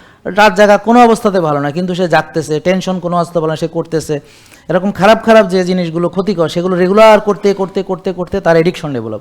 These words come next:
করে, তার ডিপেন্ডেন্সি ডেভেলপ করে।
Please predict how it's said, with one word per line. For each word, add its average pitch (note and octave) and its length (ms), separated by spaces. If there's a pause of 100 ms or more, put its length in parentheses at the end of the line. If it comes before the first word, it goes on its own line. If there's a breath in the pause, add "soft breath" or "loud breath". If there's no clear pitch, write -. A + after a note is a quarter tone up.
করে, - 340 (1000 soft breath)
তার F#3 160
ডিপেন্ডেন্সি A3+ 520
ডেভেলপ D3 400
করে। A2+ 140